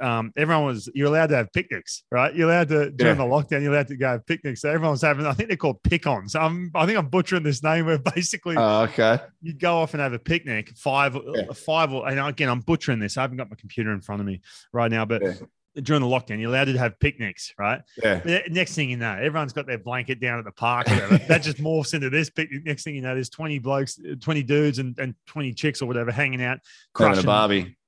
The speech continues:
Speaker 1: having a barbie, you know, and, and then I think they're
Speaker 2: Yeah.
Speaker 1: called pick-ons. I don't know. Correct me if I'm wrong. If you're listening, shoot, shoot a message to me on
Speaker 2: Yeah.
Speaker 1: social. But, uh,
Speaker 2: Yeah.
Speaker 1: basically, you have a picnic and then they'd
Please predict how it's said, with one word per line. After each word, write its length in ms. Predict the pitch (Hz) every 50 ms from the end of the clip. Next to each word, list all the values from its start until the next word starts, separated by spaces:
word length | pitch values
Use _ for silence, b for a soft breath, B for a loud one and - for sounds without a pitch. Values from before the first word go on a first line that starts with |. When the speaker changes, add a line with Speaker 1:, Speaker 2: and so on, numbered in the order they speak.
| _ _ _ -
Speaker 1:
having 220 | 143 151 135 127
a 40 | 120
barbie, 380 | 104 131 127 131 131 131 127 131
you 180 | 123 135 135 113
know, 40 | 110
and, 260 | 120 135 131 135 135
and 160 | 127 135 135 143
then 140 | 143 139
I 100 | 143 135
think 220 | 131 127 - 208 220
they're 80 | 240 175
Speaker 2:
Yeah. 60 | -
Speaker 1:
called 240 | 190 175 151 - _
pick-ons. 480 | - - 180 175 208 202 208 202 180
I 80 | 202 180
don't 80 | 165 160
know. 80 | 139 123
Correct 300 | - - 165 170 160 -
me 60 | 165
if 80 | 147 -
I'm 120 | 143 131
wrong. 300 | 131 135 143 151 165 175 165
If 140 | 151 -
you're 80 | 135 123
listening, 460 | 127 147 - - 170 175 180 165 143 -
shoot, 400 | 123 - - 156 151 - - 127
shoot 220 | - - 147 135
a 20 | 127
message 380 | 127 135 127 - 143 123 -
to 120 | - 151 151
me 160 | 165 196 190 b b b b b b b b b b
on 160 | b 123 123 107
Speaker 2:
Yeah. 60 | 98 92
Speaker 1:
social. 440 | - 147 147 147 - 190 220 254 - b b b b b b b b
But, 280 | - 147 160 151 - 165
uh, 60 | 151
Speaker 2:
Yeah. 40 | 180
Speaker 1:
basically, 560 | 127 170 185 202 185 - 175 - 151 139 131
you 120 | 135 139
have 160 | 131 135 123 117
a 40 |
picnic 380 | 110 - 156 160 156 147 135 -
and 100 | 135 131
then 120 | 135 135
they'd 200 | 135 127 123 117